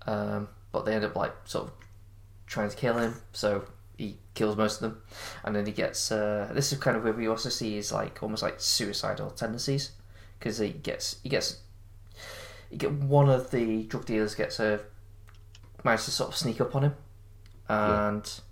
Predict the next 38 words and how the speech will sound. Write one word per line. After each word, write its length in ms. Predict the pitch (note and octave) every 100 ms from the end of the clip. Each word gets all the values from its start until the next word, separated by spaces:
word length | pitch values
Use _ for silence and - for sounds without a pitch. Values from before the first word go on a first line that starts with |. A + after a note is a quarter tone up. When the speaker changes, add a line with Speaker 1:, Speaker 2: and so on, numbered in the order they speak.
| - -
Speaker 1:
he's, 160 | - A2
like, 200 | G2+ -
sort 180 | - -
of 40 |
just 120 | - -
basically 320 | G2+ G#2+ G#2
willing 180 | G#2+ G#2
the 60 |
cops 240 | G#2+ - -
to 60 |
sort 220 | - -
of, 220 | G#2+ - -
"Yeah, 140 | - C3+
just 120 | -
shoot, 320 | - A2 -
just 180 | - -
go 100 | G#2+
for 120 | -
it." 80 | - - - - - - - - - - - - -
But 100 | -
he 20 | A2
just 200 | - -
Speaker 2:
Yeah. 60 | C3
Speaker 1:
doesn't 180 | A2+ -
seem 160 | A2+
to 80 | -
care. 240 | A2+ G#2 -
He's, 180 | B2+ G#2+
like, 120 | G#2
almost, 180 | G#2+ A2+
like, 160 | F#2+ -
getting 220 | A2+ -
a 20 |
bit 160 | - -
unhinged. 480 | A2+ A2 A2 - - - - - - - - - - - - - - - - - - - - - -
Speaker 2:
Yeah, 320 | C3+ D#3 - A2+
I 60 | G#2
mean, 180 | G2+